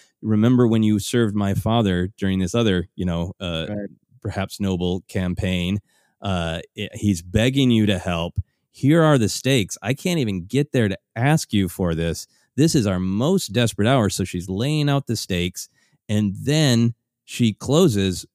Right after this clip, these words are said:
Speaker 1: with another emotional appeal directly to Obi-Wan. Like, "This is about you. This is why it matters. And in closing, remember, this is all on you." <laughs>
Speaker 2: Yeah.
Speaker 1: It's just like, that's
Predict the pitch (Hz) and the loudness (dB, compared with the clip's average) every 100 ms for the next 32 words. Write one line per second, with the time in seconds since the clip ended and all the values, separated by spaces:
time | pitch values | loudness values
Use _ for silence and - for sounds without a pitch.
0 | - 98 131 110 95 - 110 110 110 107 | -6 2 4 2 -2 -4 0 2 4 2
1 | 104 107 - 101 - 117 104 - _ 107 | 2 0 0 -4 0 2 2 -2 _ -6
2 | 107 98 113 123 - 110 107 98 _ _ | -2 2 2 2 0 -2 0 -2 _ _
3 | - 104 107 104 98 101 80 69 - 92 | -6 -2 2 2 4 2 0 -6 -12 -8
4 | 87 82 113 120 143 175 165 117 117 117 | -8 -8 -4 -2 0 0 4 4 6 6
5 | 233 - _ _ _ - 113 123 117 101 | 4 2 _ _ _ -4 0 0 0 -2
6 | 98 135 190 208 104 95 92 120 117 - | -4 -2 0 -2 -2 0 2 2 2 -6
7 | _ _ _ 123 113 120 120 123 143 139 | _ _ _ -2 2 2 2 0 -2 -4
8 | 127 208 180 156 151 127 143 196 143 135 | 0 0 2 2 0 0 2 4 6 6
9 | 135 _ _ _ 107 101 151 160 135 - | 4 _ _ _ -6 0 2 2 -2 2
10 | 131 135 135 123 120 113 117 85 95 - | 4 4 4 2 2 6 4 4 -2 -8
11 | - - - _ _ _ _ - - - | -18 -8 -8 _ _ _ _ -20 -20 -20
12 | - - - 110 120 120 101 95 143 160 | -20 -6 0 2 2 2 0 -2 -6 -4